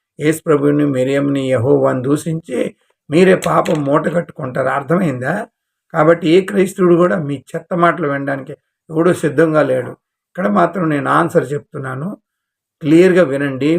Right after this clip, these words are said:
బైబిల్ పరిశుద్ధ గ్రంథం, ఒక పరిశుద్ధ దేవుని వివరిస్తామన్న గ్రంథం అది. తర్వాత అందులో పాపము, పాపాన్ని విమోచించే గ్రంథము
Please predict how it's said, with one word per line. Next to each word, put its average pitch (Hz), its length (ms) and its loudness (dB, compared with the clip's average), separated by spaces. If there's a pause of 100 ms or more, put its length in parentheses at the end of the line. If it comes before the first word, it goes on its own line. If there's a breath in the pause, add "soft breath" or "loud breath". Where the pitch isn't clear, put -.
(140)
బైబిల్ 160 420 4 (160)
పరిశుద్ధ 156 400 0
గ్రంథం, 131 420 -2 (760)
ఒక 160 180 0
పరిశుద్ధ 165 560 0 (160)
దేవుని 165 420 4
వివరిస్తామన్న 151 880 0
గ్రంథం 139 420 -6
అది. - 220 -12 (720)
తర్వాత 208 360 4
అందులో 165 260 4 (140)
పాపము, 175 600 0 (380)
పాపాన్ని 170 680 -2 (680)
విమోచించే 185 720 2
గ్రంథము 147 520 2